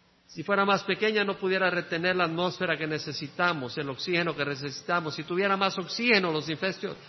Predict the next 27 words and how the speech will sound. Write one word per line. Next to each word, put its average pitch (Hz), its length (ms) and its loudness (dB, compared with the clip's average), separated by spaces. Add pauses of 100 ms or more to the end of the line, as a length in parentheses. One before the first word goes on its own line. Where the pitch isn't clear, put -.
(160)
incendios 190 500 4
forestales 196 600 4
serían 180 260 4
un 180 100 2
problema. 185 480 2
Si 156 140 -2
tuviera 185 300 0
menos 185 280 -2
oxígeno, 175 640 -4
nos 156 200 -4
asfixiaríamos. 156 1080 -4 (960)
Si - 220 0
no 202 100 6
existiera 214 540 4
la 196 160 6
luna, 220 320 4
no 196 80 2
habrían 196 300 2
las 175 120 2
mareas 185 320 2
necesarias 190 520 0
para 180 180 -2
oxigenar 175 460 0
el 175 100 0
agua 180 240 2
del 170 160 0
mar. 175 320 2